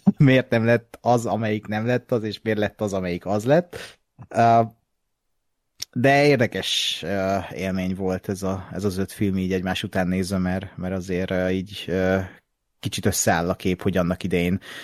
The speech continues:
és valószínűleg amikor elérünk a huszonegyedik század filmjeihez, ö, a, megfigyelhető lesz majd, hogy, hogy úgy, ö,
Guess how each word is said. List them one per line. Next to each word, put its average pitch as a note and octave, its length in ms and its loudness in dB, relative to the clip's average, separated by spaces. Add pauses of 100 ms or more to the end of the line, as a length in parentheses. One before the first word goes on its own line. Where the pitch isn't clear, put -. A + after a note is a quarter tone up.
(120)
és - 360 0 (520)
valószínűleg G#2 420 4
amikor F#2+ 180 2
elérünk F#2 440 2
a F#2 340 4
huszonegyedik G2 440 2
század G2 340 2
filmjeihez, G#2 640 4 (400)
ö, G2 300 0 (340)
a, D2+ 340 -4
megfigyelhető G2+ 760 0
lesz F#2+ 300 0
majd, F#2 220 0
hogy, F#2 340 -4 (180)
hogy F#2 240 -4
úgy, F2+ 360 -8 (100)
ö, G2 160 -2